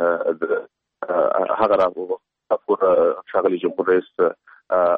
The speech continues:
او، او، اه، وزیرانو ته واوراوه چې، اه، دوی له دفاعي حالت څخه تهاجمي حالت ته بدل شوي دي. اه، د دې س-، سربیره پر دې جمهور رئیس د، اه، امنیتي او دفاعي ځواکونو د شهیدانو له کورنیو سره، اه، غم شریکي وکړه،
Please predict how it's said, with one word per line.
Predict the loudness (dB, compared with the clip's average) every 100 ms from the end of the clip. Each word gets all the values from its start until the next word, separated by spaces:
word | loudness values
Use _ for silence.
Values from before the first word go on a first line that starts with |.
| 2
او، | 2 2
او، | 2 2
اه، | 0 0 -2 0 -6 -8 _ -20 -4
وزیرانو | 2 2 4 2 2
ته | 2
واوراوه | 2 2 2 0
چې، | 0 0
اه، | 0 _ _ _ _ 0 2 2 -2 -4 0
دوی | 2 4
له | 2
دفاعي | -2 0 2
حالت | 2 2 0 -2
څخه | -4 -2 -2
تهاجمي | -4 -6 -6 -4 0
حالت | 0 0 0
ته |
بدل | 0 0 -2 -6
شوي | -4 -2
دي. | 0
اه، | 0 -2 -2 2 2
د | 2 0 0
دې | 2 0 0
س-، | 2 2
سربیره | 2 2 2
پر | 2
دې | 0 0
جمهور | 0 0
رئیس | 2 2 0
د، | 2
اه، | 4 2 0 0 0 0
امنیتي | -2 0 0 2
او | 2 2
دفاعي | 2 0 0
ځواکونو | 2 0 0 -2
د | 0 0 0
شهیدانو | -2 2 2 2
له | -2
کورنیو | 0 0 2 0
سره، | 0 0 0 -2 -20 -16 -4
اه، | 0 0
غم | 0 -2
شریکي | -4 -8 -2 2
وکړه، | 2 2